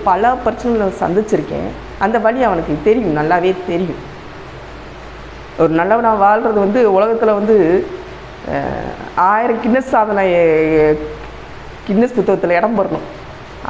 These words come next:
ஆயிரம் நல்லவனா வாழ்றது, ஒரு நல்லவனா வாழ்றது அவ்வளோ பெரிய கஷ்டம். ஆனா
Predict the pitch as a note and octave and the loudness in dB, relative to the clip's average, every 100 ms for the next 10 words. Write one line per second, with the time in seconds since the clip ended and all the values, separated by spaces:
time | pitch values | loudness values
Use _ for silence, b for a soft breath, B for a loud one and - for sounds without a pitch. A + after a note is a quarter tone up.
0 | D#3 F#3 G#3+ A3 A3+ G#3+ G#3 G3 G#3 C4 | 0 2 4 2 2 2 2 2 2 2
1 | C4 A#3 A3 G#3+ A3 F#3+ F3+ E3+ E3+ A#3+ | 4 4 2 2 4 4 4 2 0 2
2 | C4 A#3 G3+ G#3 G#3 G3 D#3+ - - - | 2 2 2 2 2 4 2 0 -4 0
3 | B3+ C#4 D4+ D#4+ D#4+ - D4 C4+ C4+ A#3+ | 2 4 2 2 0 0 0 2 2 2
4 | A3+ - - - - - - - - - | 0 -2 -4 -8 -10 -16 -18 -18 -16 -16
5 | - - - - - G3+ | -16 -16 -16 -16 -4 -2